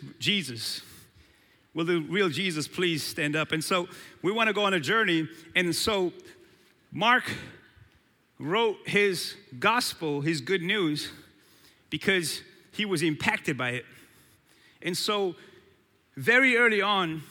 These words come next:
they begin to spread the good news. It's sixteen chapters, and so it's a sixteen-week journey because we're gonna unpack one chapter a week,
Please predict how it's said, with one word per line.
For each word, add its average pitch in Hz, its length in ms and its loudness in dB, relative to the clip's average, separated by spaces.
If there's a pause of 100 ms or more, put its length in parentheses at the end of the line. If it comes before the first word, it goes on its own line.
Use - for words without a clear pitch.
(380)
they 175 120 0
begin 175 360 0
to 170 180 -4
spread 196 420 -4
the 160 80 -4
good 147 200 -4
news. 135 400 -6 (720)
It's 151 120 -4
sixteen 202 440 -2
chapters, 160 520 -2
and 143 60 -4
so 160 260 -2
it's 143 100 -4
a 156 60 -4
sixteen-week 175 760 -2
journey 170 280 -2
because 147 280 -4
we're 160 60 -4
gonna 170 240 -2 (240)
unpack 190 420 0
one 180 260 -2
chapter 185 480 0
a 160 100 -2
week, 156 440 -2